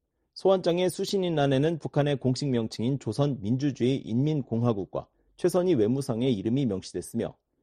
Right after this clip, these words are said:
평양 소재 북한 외무성이 송달 주소로 적혔습니다. 미국 연방법원 전자기록 시스템에 게시된 이 소환장에는 귀하를 상대로 소송이 제기됐다는 문구와 함께 이 소환장이 전달된 시점부터 육십 일 이내에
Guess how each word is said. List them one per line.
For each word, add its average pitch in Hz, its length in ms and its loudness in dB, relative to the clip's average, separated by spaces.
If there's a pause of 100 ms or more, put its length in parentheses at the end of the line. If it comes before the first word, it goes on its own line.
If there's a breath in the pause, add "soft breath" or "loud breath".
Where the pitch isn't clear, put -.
(220)
평양 190 280 0
소재 165 360 4
북한 151 360 0
외무성이 104 600 -2
송달 156 440 0
주소로 107 380 -4
적혔습니다. 80 680 -10 (720)
미국 156 280 6
연방법원 160 560 4
전자기록 156 500 2
시스템에 139 400 0
게시된 131 460 0
이 131 140 -2
소환장에는 113 680 -2 (440)
귀하를 156 340 6
상대로 151 440 2
소송이 160 460 -2
제기됐다는 123 720 0
문구와 120 400 0
함께 95 340 -6 (460)
이 151 160 0
소환장이 170 600 0
전달된 135 520 2
시점부터 123 760 -2
육십 98 320 -8
일 131 140 2
이내에 98 400 -2